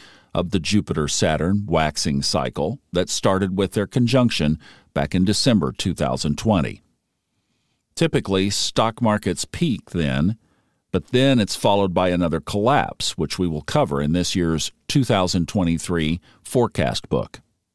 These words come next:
For the next week, we find powerful geocosmic aspects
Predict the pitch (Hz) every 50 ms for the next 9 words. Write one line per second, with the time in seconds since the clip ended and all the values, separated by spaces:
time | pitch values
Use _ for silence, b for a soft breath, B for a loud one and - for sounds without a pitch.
0 | _ _ _ _ _ _ _ _ _ _ _ _ _ _ _ _ _ _ _ _
1 | _ _ _ - 139 127 120 131 143 156 151 - - - 113 101 101 98 95 -
2 | - 107 104 95 - - 101 98 98 95 87 - - - - 135 135 139 139 135
3 | - 151 147 139 117 104 117 117 113 110 107 - 117 101 101 95 104 104 98 -
4 | 98 87 85 85 - - - 87 87 85 - - -